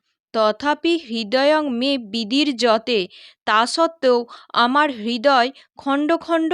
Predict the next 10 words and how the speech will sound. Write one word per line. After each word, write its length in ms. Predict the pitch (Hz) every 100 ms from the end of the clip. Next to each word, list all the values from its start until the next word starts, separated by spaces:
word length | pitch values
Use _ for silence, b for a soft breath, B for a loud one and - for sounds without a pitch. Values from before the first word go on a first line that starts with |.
| 349
হয়ে 240 | 294 214 208
যাচ্ছে। 380 | 190 180 - -
বিদির্যতে 680 | 190 226 220 294 247 302 294
মানে 180 | 311 311
খণ্ড 320 | 370 262 233 262
খণ্ড 260 | 294 302 302 381
হয়ে 200 | 240 208
যাওয়া। 280 | 196 180 185 B B B _ _ _ _ _ _ _ _ _
ছত্রং 680 | - 233 226 220 - 302 294 254 277 _ _
তথা 360 | 247 247 254